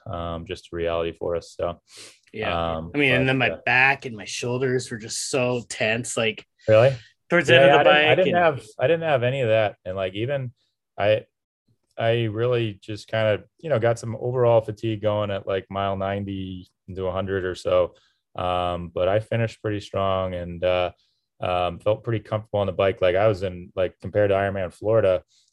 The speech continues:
Speaker 1: like, you know, just, n-, I wasn't shifting around on the seat like crazy and everything like that. I think, you know, being able to get up a little bit more was nice for me anyways. And,
Speaker 2: Yeah.
Speaker 1: um, you know, so, um, yeah. So what, uh,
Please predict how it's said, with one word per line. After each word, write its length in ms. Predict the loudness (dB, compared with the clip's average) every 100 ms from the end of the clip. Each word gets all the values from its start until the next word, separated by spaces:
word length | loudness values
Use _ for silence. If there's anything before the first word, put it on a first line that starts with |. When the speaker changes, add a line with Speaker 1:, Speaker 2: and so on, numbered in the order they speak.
| -8
Speaker 1:
like, 280 | -6 -6 _ _ _ _ -14
you 100 | -10
know, 80 |
just, 320 | -8 -8 -8 -18 -20 -14
n-, 220 | -12 -6
I 60 | 0
wasn't 280 | 0 0 -2
shifting 380 | -4 -4 -4 -2
around 240 | -2 -2
on 60 | -4
the 80 |
seat 300 | -8 -8 -6 -2
like 180 | -2
crazy 400 | 0 2 2 0
and 80 | -4
everything 380 | -6 -6 -8 -4
like 180 | -6 -2
that. 200 | 0 0
I 80 | 0
think, 220 | -4 -6 _ -2
you 60 |
know, 140 | 0 2
being 240 | 0 2
able 200 | 2 0
to 40 |
get 180 | -2 -2
up 180 | -2 -2
a 40 |
little 180 | -4 -4
bit 200 | -6 -8
more 200 | -4 -2
was 280 | -2 -4 -6
nice 440 | -8 -8 -12 -20 _
for 80 | -12
me 180 | -10 -8
anyways. 540 | -8 -6 -6 -6 -8
And, 300 | -10 -10 -8
Speaker 2:
Yeah. 200 | -6 -6
Speaker 1:
um, 140 | -8 -14 _ _ _ _ _
you 140 | -8
know, 180 | -6 -8 -8
so, 380 | -2 0 -2 -8 _ _ _ _ -12
um, 720 | -8 -6 -4 -4 -6 -8 -12 -2
yeah. 260 | 0 0
So 180 | 0 2
what, 320 | 4 2 2
uh, 520 | 4 6 6 4 2